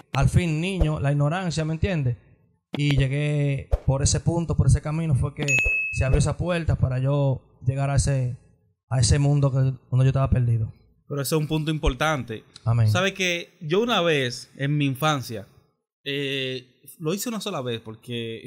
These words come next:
Speaker 2: <laughs> le voy a decir ahora, me mandaron a comprar, eh, un cigarro para, no recuerdo qué señor, y de la colilla que esa persona botó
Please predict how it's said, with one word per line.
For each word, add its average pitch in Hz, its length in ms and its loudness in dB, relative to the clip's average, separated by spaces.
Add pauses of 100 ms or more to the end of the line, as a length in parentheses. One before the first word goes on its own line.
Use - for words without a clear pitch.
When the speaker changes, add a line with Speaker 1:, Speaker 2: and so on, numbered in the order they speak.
Speaker 2:
<laughs> - 420 -16
le 117 80 -8
voy 123 100 -2
a - 20 -2
decir 147 240 -4
ahora, 110 280 -2 (1000)
me 156 160 0
mandaron 165 460 0
a 190 100 -2
comprar, 147 560 -2 (540)
eh, 123 280 -2
un 147 140 0
cigarro 147 520 -2
para, 104 680 -6 (340)
no 131 160 -8
recuerdo 175 380 -4
qué 165 120 -6
señor, 165 440 -8 (840)
y 160 120 0
de 165 100 2
la 160 160 2
colilla 175 500 0
que 170 80 -6
esa 208 180 -6
persona 147 640 -4 (520)
botó 143 680 -4